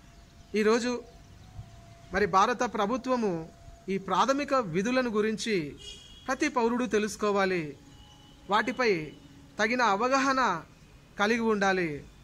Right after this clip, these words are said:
వాటిని ప్రతి, ప్రతి క్షణము గుర్తు చేసుకుంటూ ఆ ప్రాథమిక విధులను నిర్వర్తించాలి అని భారత ప్రభుత్వం ప్రతి పౌరునికి తెలియజేయడం జరిగింది.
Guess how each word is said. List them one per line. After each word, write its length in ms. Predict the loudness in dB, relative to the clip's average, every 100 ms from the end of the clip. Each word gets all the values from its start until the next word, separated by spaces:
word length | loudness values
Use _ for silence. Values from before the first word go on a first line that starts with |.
| -20 -6
వాటిని 340 | 0 0 0 -4
ప్రతి, 600 | -4 -6 -4 -4 -4 -6 -18 -20 -20 -20 -20 -20 -10
ప్రతి 240 | -6 -2 -4
క్షణము 460 | -2 0 2 2
గుర్తు 440 | 0 0 -2 -2 -2
చేసుకుంటూ 680 | -4 -4 -8 -4 -4 -4 -8 -18 -20 -20 -8 0
ఆ 280 | 2 2 -4 -18 -20 -8
ప్రాథమిక 440 | -2 0 0 -2 -2
విధులను 680 | -2 0 0 0 0 -4 -8 -18 -14 -4
నిర్వర్తించాలి 880 | -2 0 -2 -2 -6 -2 0 2 0
అని 400 | -2 -4 -6 -12 -20 -20 -2
భారత 220 | 0 2
ప్రభుత్వం 560 | 0 -2 -4 -2 -4 -4
ప్రతి 300 | -6 -4 -4
పౌరునికి 600 | -2 0 0 -2 -2 -4
తెలియజేయడం 580 | -4 -2 -2 -2 -4 -4
జరిగింది. 460 | -6 -6 -6 -8